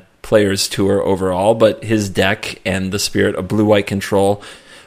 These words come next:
would live on in Raphael Levy,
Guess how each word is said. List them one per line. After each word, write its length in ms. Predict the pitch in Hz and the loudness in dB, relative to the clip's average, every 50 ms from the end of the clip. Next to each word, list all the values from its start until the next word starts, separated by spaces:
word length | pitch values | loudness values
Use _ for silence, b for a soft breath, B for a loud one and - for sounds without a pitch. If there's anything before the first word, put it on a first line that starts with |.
| B B _ _ _ - | B B _ _ _ -10
would 600 | 104 104 120 151 196 226 220 220 226 - - - | -4 2 6 8 8 8 8 6 4 2 0 -8
live 360 | - 131 139 160 160 151 131 | -2 2 4 6 6 6 4
on 440 | 151 139 156 180 180 143 110 110 113 | 4 2 4 4 4 4 4 4 2
in 220 | 123 104 120 120 120 | 2 2 2 2 2
Raphael 800 | 123 131 139 143 - - 151 139 131 127 120 123 120 - - - | 2 2 2 2 0 2 2 4 4 4 4 4 2 0 -4 -6
Levy, 800 | 98 113 123 180 214 240 196 147 107 101 101 101 101 113 - | -4 -2 0 0 2 2 2 2 2 2 2 0 -2 -4 -8